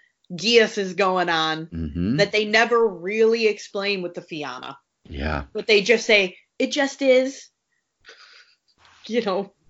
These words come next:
Speaker 2: Would,
Speaker 1: You know.
Speaker 2: uh, would be super freaking cool. Yeah, I would love to run that story or have someone run that story because it would be
Speaker 1: Yeah.
Speaker 2: great.
Speaker 1: What about you?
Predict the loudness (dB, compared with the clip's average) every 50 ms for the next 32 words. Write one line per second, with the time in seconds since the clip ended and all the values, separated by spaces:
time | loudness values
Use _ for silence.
0 | _ -20 -20 _ _ 0 0 0 0 4 4 4 6 8 8 8 6 4 0 -4
1 | -10 -20 _ _ _ 0 0 0 2 2 0 0 0 -4 -4 2 2 2 2 2
2 | 0 -2 2 0 0 2 2 -2 -4 -2 -4 -4 -4 -4 0 2 4 4 4 4
3 | 4 4 4 6 6 4 2 0 -2 -4 -4 0 2 4 6 6 4 2 0 -6
4 | -14 -20 -20 _ _ _ _ _ _ _ _ -14 -6 -2 -2 0 0 0 0 -2
5 | -2 -2 -2 -4 -4 0 2 4 4 4 4 2 0 0 0 -4 -8 -12 -8 -4
6 | -2 -2 0 0 0 0 0 0 -2 -2 0 -2 -2 -2 -4 -6 -6 -6 -6 -6
7 | -6 -6 -6 -8 -8 -10 -10 -8 -6 -4 -2 -4 -4 -6 -12 _ _ _ _ -20
8 | -18 -12 -10 -8 -8 -8 -8 -10 -8 -4 -2 0 0 -2 -2 _ _ _ _ _
9 | _ _ _ _ _ _ _ _ _ _ _ _ _ _ _ _ _ _ _ -20
10 | -14 _ -6 -2 2 2 2 2 2 0 0 0 0